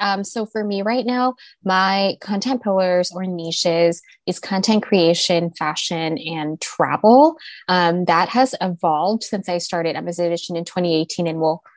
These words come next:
we'll get into that. But those are my current content pillars, um, and niches.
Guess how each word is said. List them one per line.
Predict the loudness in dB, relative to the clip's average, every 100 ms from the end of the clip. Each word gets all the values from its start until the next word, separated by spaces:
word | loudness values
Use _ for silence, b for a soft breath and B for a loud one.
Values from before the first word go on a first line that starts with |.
| b
we'll | 4 6
get | 6 4
into | 2 -2
that. | -4 -4 -6
But | -12
those | -10 -8
are | -8
my | -10
current | -12 -4 2 4 6 4 0 b b b -4
content | 0 2 0 -2 0
pillars, | 2 4 4 4 2 -2 -10 -8
um, | -4 -2 -4 -4 -10 _ -4
and | -2
niches. | 0 0 -4 -2 -4 -4